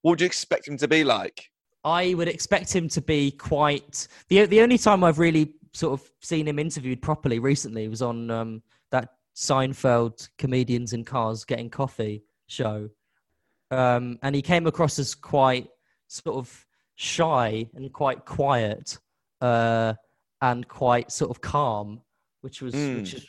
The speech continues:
Speaker 2: which is weird because
Speaker 1: Yeah.
Speaker 2: he's quite hyper on stage. But then again, he was twenty-one when he was doing stand-up, and he's now, like, you know, in his fifties. So
Speaker 1: Yeah.
Speaker 2: I guess,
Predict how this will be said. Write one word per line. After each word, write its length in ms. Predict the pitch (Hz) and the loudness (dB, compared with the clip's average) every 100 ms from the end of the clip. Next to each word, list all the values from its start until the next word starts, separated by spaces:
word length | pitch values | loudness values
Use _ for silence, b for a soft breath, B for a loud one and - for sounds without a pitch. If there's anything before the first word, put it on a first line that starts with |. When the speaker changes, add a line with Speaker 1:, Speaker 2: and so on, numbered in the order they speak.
| _ | _
Speaker 2:
which 200 | 131 143 | -6 -6
is 120 | 117 | -6
weird 460 | 123 147 110 107 - - _ _ _ | 0 2 0 -6 -14 -18 _ _ _
because 180 | 123 131 | -4 4
Speaker 1:
Yeah. 460 | 139 131 120 107 - _ _ _ | 6 8 8 6 2 _ _ _
Speaker 2:
he's 120 | - | -2
quite 140 | 160 139 | -2 2
hyper 520 | 147 147 - 123 110 | 2 2 0 -2 -2
on 180 | 110 113 | -4 -6
stage. 400 | - 120 110 - | -2 -2 -2 -2
But 80 | 170 | 0
then 120 | 180 | 2
again, 220 | 156 151 | 2 2
he 100 | 151 | 2
was 160 | 139 - | 0 2
twenty-one 640 | 160 143 131 143 131 117 | 0 0 0 0 0 -6
when 140 | 117 113 | -8 -8
he 120 | 113 | -8
was 160 | 107 - | -8 -4
doing 180 | 113 | -4
stand-up, 440 | 113 123 120 110 113 | -2 -2 0 0 -2
and 60 | 117 | -4
he's 120 | 110 | -2
now, 160 | 117 110 | -2 0
like, 400 | 113 113 - - b b - | 0 0 -6 -20 b b -2
you 80 | 120 | 0
know, 60 | |
in 120 | 117 117 | 0 -2
his 120 | - | -2
fifties. 540 | 135 117 - 107 104 | -4 -4 -4 -4 -4
So 280 | - 110 110 - | 0 0 0 2
Speaker 1:
Yeah. 320 | 143 135 117 | 4 6 6
Speaker 2:
I 40 | |
guess, 260 | 143 120 | 4 2